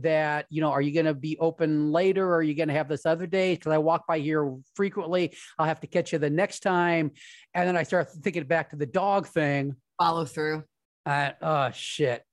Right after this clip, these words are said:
Speaker 1: So
Speaker 2: Was it
Speaker 1: I'm
Speaker 2: the
Speaker 1: like
Speaker 2: same kids?
Speaker 1: No, different kids.
Speaker 2: Okay.
Speaker 1: Different
Speaker 2: Whew,
Speaker 1: kids.
Speaker 2: at least you got that
Speaker 1: Yeah,
Speaker 2: going
Speaker 1: yeah, at
Speaker 2: for
Speaker 1: least
Speaker 2: you.
Speaker 1: it's different kids.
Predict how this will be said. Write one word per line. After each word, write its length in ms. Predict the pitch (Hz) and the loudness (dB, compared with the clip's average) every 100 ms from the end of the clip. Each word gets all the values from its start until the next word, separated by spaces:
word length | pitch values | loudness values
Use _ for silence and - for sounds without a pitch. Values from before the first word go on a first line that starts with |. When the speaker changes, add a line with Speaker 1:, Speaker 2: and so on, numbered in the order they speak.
| - | -14
Speaker 1:
So 520 | - 175 165 156 151 | -2 2 4 4 4
Speaker 2:
Was 100 | 208 | 6
it 20 | 277 | 8
Speaker 1:
I'm 40 | |
Speaker 2:
the 80 | 240 | 8
Speaker 1:
like 100 | 240 | 8
Speaker 2:
same 200 | 254 240 | 6 6
kids? 500 | - 214 240 233 - _ _ _ _ _ | 4 4 4 2 -10 _ _ _ _ _
Speaker 1:
No, 220 | 160 185 | 2 4
different 300 | 135 165 147 | 4 0 -4
kids. 400 | - 143 - - - | 0 -2 -2 -8 -2
Speaker 2:
Okay. 260 | 185 180 160 | 0 4 4
Speaker 1:
Different 120 | 143 320 | 6 8
Speaker 2:
Whew, 160 | 523 | 10
Speaker 1:
kids. 100 | 381 | 8
Speaker 2:
at 60 | - | 6
least 260 | 214 233 165 | 6 4 4
you 60 | |
got 180 | 170 180 | 4 8
that 140 | 190 | 8
Speaker 1:
Yeah, 60 | 190 | 6
Speaker 2:
going 140 | 151 | 4
Speaker 1:
yeah, 120 | 240 208 | 4 4
at 60 | |
Speaker 2:
for 60 | 165 | 2
Speaker 1:
least 120 | 147 | 0
Speaker 2:
you. 60 | 165 | -4
Speaker 1:
it's 80 | |
different 300 | - 156 160 - | -4 0 0 2
kids. 200 | 208 | 0